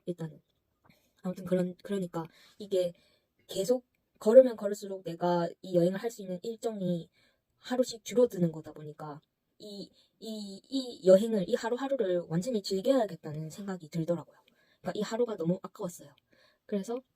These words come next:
뭔가 이, 너무 힘들게 걷더라도 그래도 이걸 즐기자 생각했어요. 왜냐면 힘들게 계속 걸으면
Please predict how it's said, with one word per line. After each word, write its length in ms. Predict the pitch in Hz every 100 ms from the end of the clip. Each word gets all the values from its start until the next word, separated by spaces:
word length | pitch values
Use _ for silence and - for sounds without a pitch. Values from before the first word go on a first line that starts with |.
| _ _ _ _
뭔가 240 | 180 175 -
이, 400 | 208 190 180 - _
너무 320 | 170 190 226
힘들게 360 | 247 277 277 214
걷더라도 720 | 185 - 185 185 175 175 - _ _ _ _ _ _ _ _ _
그래도 200 | 214 208
이걸 320 | 233 226 247
즐기자 560 | 214 214 233 247 170 170 -
생각했어요. 480 | 220 208 - - - - _
왜냐면 560 | 190 202 214 190 175 175 _ _ _ _ _ _ _ _
힘들게 600 | 262 254 254 214 185 180
계속 380 | 175 175 185 _
걸으면 640 | 170 185 196 170 165 156